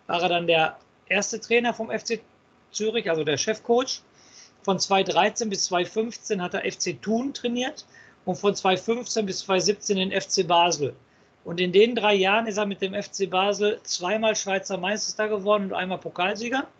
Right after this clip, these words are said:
Und seit zweitausendachtzehn ist er bei Union Berlin. Und das ist auch eine absolute Erfolgsgeschichte. Da hatten die Verantwortlichen bei Union Berlin also richtig ein goldenes Händchen.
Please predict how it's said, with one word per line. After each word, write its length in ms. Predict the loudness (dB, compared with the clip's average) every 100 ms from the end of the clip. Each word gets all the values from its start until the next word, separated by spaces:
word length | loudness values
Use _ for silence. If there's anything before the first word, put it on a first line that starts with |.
| -20 -20 _ _ _
Und 100 | -4
seit 320 | 2 2 2
zweitausendachtzehn 1200 | -2 0 0 2 0 0 -6 -6 -6 -8 -6 -6 -8 -14
ist 340 | -4 -4 -4 -4
er 180 | -4 0
bei 180 | 0
Union 320 | 0 2 2 4
Berlin. 360 | 2 2 -2 -6 -16 _ -20 _
Und 240 | -2 0 2
das 120 | 0
ist 120 | 2
auch 180 | 2 2
eine 260 | 2 0
absolute 420 | -2 -4 -4 0 2
Erfolgsgeschichte. 920 | 2 -2 -4 -6 -8 -2 -2 -2 0
Da 100 | 0
hatten 160 | 0
die 80 | -2
Verantwortlichen 680 | -2 -2 -2 0 0 0 -2
bei 160 | 0 0
Union 340 | 0 0 2
Berlin 280 | 4 4 4
also 200 | 2 0
richtig 400 | 0 -2 0 0
ein 140 | 0
goldenes 380 | 2 2 2 0
Händchen. 340 | -2 0 0